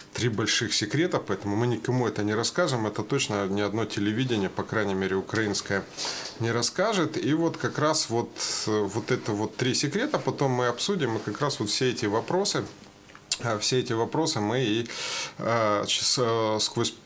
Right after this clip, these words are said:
призму трёх этих секретов и, и рассмотрим как раз в течение того небольшого времени, что у нас есть. Значит, э, смотрите,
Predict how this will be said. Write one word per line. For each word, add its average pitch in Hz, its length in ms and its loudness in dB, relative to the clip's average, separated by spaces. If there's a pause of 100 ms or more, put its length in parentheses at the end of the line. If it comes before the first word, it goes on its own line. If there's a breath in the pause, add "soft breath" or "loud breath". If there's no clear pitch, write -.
(100)
призму 117 360 2
трёх 117 280 0
этих 107 260 0
секретов 190 840 0
и, 113 40 2
и 151 540 0 (280 loud breath)
рассмотрим 117 520 0
как 98 220 -6
раз 131 160 2
в - 60 -4
течение 110 340 0
того 104 220 0
небольшого 98 480 0
времени, 110 380 0
что - 220 -4
у 101 40 0
нас 98 260 -2
есть. - 220 -12 (340 loud breath)
Значит, 139 300 0 (220)
э, 113 300 2
смотрите, 131 540 0